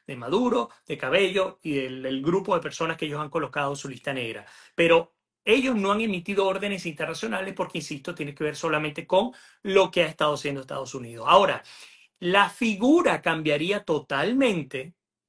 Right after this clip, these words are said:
a partir de las órdenes, las solicitudes de órdenes de captura por parte de Argentina, la posible orden de la Corte Penal Internacional, entre otros. Pero vamos a hablar de expectativas.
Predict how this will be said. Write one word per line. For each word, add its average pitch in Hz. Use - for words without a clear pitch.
a 170
partir 190
de 185
las 151
órdenes, 170
las 147
solicitudes 151
de 160
órdenes 151
de 143
captura 151
por 151
parte 143
de 156
Argentina, 170
la 175
posible 185
orden 165
de 151
la 139
Corte 151
Penal 143
Internacional, 170
entre 147
otros. -
Pero 226
vamos 208
a 208
hablar 170
de 175
expectativas. 151